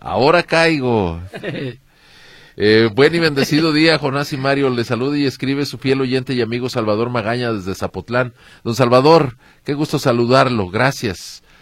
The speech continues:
Speaker 1: Desde hace muchos años contamos con el gusto de su escucha y de su cercanía. Desearles un próspero y exitoso año nuevo y que sea rebosante, lleno de salud. El día dos del presente fue Día del Policía. Desafortunadamente, ni vi ni escuché felicitaciones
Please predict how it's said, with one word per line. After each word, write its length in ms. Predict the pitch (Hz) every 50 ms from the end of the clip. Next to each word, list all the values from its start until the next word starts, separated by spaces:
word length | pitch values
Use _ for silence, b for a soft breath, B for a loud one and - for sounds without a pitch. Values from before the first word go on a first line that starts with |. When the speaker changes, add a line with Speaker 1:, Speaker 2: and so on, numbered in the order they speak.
| b b
Speaker 1:
Desde 200 | 95 101 90 131
hace 160 | 131 131 - 127
muchos 360 | 123 123 117 - 127 - -
años 320 | 120 117 113 110 101 -
contamos 440 | - 101 95 - 107 104 107 104 -
con 200 | - 107 92 90
el 300 | 85 80 80 78 76 73 b b b b b -
gusto 400 | 101 113 110 - - 110 101 90
de 100 | 87 82
su 460 | - - 90 87 85 82 78 78 73 -
escucha 500 | 92 90 - - 117 120 117 - 131 117
y 80 | 101 90
de 140 | 90 82
su 160 | - - 87 -
cercanía. 580 | - 85 - - 92 92 101 107 107 98 - B B B B B B B B B B B B B B _
Desearles 500 | 113 117 - - 143 139 147 147 139 -
un 100 | 139 131
próspero 360 | - 139 143 143 - 139 120 110
y 80 | 110
exitoso 500 | 107 - - 110 - - 120 113 - 123
año 240 | 110 110 107 104 101
nuevo 320 | 101 110 117 123 127 127
y 40 | 120
que 120 | - 107 95
sea 160 | - 117 110
rebosante, 600 | 107 113 110 92 90 - 117 113 110 - 110 95
lleno 220 | 98 101 98 98 92
de 100 | 90 82
salud. 360 | - 95 85 87 95 95 90
El 140 | 95 85 80
día 200 | 95 104 104 101
dos 200 | 95 110 110 95
del 140 | 104 92 -
presente 600 | - 92 87 - 113 113 113 117 - 139 139 b b b b b b b
fue 160 | - 110 110
Día 160 | 113 113 113
del 140 | 110 101 92
Policía. 520 | - 101 92 87 85 - - 104 104 95 90
Desafortunadamente, 1200 | 90 85 - 101 90 - 101 92 - - 104 113 127 131 120 107 104 117 127 127 - 139 131 120
ni 180 | 110 101 95 90
vi 140 | 95 113 123
ni 140 | 131 123 113
escuché 380 | 98 - - 98 - - 107
felicitaciones 920 | 107 123 110 95 87 - 87 - 90 87 - 113 110 107 113 113 - -